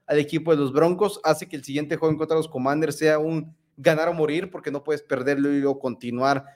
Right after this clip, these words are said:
con esos juegos, equipos que vienen, pero sí me parece, me parece positivo por lo menos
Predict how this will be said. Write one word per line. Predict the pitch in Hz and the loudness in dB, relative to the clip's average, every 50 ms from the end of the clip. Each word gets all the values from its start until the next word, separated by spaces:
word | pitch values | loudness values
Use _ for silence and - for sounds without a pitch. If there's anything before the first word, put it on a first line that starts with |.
| _ _ | _ _
con | - 147 139 | -2 0 0
esos | 139 135 139 147 139 139 - | 0 0 0 -2 -4 -4 -2
juegos, | - 147 139 143 139 135 | -2 0 0 0 0 -2
equipos | 135 135 - 151 143 156 143 - | -6 -6 -8 -10 -8 -8 -6 -4
que | - 131 | -4 -2
vienen, | 123 135 156 175 202 220 208 - _ _ _ _ _ - | 0 0 0 2 0 0 -2 -6 _ _ _ _ _ 2
pero | 147 147 139 135 | 2 4 4 2
sí | - 170 | 0 0
me | 165 170 165 | 0 0 2
parece, | 165 147 143 147 147 139 - 160 160 160 156 147 139 127 123 117 113 104 - _ _ _ _ _ _ _ _ - | 2 4 4 4 2 2 2 2 4 4 4 4 2 2 0 0 -2 -4 -8 _ _ _ _ _ _ _ _ 0
me | 143 170 170 | 2 2 4
parece | 170 208 214 214 262 | 4 2 0 0 -2
positivo | - - 254 214 - 175 156 - - 190 220 262 285 277 285 | -6 -6 -6 -6 -6 -6 -10 -8 -6 -4 -2 -2 -2 -2 0
por | 226 185 165 | 0 0 2
lo | 165 165 | 2 0
menos | 160 165 175 185 202 226 262 254 233 - - | 2 4 4 4 4 2 -2 -8 -10 -12 -16